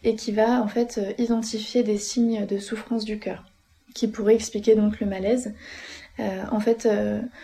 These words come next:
le cœur est un muscle qui sera vascularisé par des artères, qui sont les artères coronaires. Et leur particularité, c'est que, euh, elles vont amener tout le sang, tout l'oxygène nécessaire au bon fonctionnement du cœur.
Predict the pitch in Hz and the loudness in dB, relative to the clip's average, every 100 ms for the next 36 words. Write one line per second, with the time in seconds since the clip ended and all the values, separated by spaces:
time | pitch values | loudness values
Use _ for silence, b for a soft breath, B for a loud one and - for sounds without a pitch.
0 | B B - 208 202 202 - 247 240 202 | B B 2 6 6 4 4 4 4 -2
1 | 196 208 262 - - 233 - - 214 202 | 0 2 2 0 -10 -12 -12 0 0 0
2 | - 190 202 208 - 214 208 214 214 233 | -4 0 0 0 -2 0 2 4 6 6
3 | 220 196 196 190 185 - 240 277 - - | 4 0 0 -2 -4 -4 -4 -4 -12 -20
4 | - 240 208 202 208 208 196 - 214 208 | -10 -4 -2 0 -2 -4 -8 -4 -2 -2
5 | 196 254 285 - B B B B B - | -2 -4 -8 -16 B B B B B 4
6 | 226 269 220 214 214 208 - 226 208 190 | 6 8 4 0 -4 -6 -6 0 2 0
7 | 190 247 277 262 202 - 233 240 208 190 | 2 2 2 2 -2 0 4 6 4 0
8 | 190 196 B B _ - 214 202 208 - | -8 -14 B B _ -4 -2 0 -2 2
9 | 240 233 233 226 - - 233 202 - - | 4 6 6 4 0 0 4 4 0 2
10 | 254 294 302 240 - 226 202 - 220 220 | 4 4 0 -12 -4 2 2 0 0 2
11 | 226 208 202 196 - 247 247 - - 208 | 4 2 0 -4 0 2 2 -2 0 4
12 | 233 233 220 220 208 202 185 185 226 285 | 4 2 -2 0 0 0 -4 -4 -2 -2